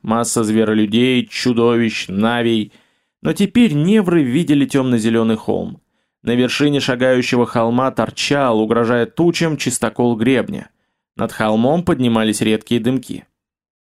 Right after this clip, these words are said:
«Догнали?» выдохнул Олег. Измученные глаза волхва стали круглыми.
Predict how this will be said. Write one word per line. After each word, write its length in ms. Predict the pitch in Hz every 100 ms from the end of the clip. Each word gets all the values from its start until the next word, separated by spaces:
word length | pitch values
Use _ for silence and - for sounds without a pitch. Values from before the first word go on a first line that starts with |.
| _ _
«Догнали?» 640 | 110 127 117 120 202 247 - _ _ -
выдохнул 500 | 127 113 110 110 107
Олег. 340 | 107 - - _ _ _ _ _ _
Измученные 680 | - 117 139 175 160 151 143
глаза 360 | 127 135 127 131
волхва 440 | 120 120 127 127
стали 260 | 120 117 110
круглыми. 580 | 127 117 - 85 -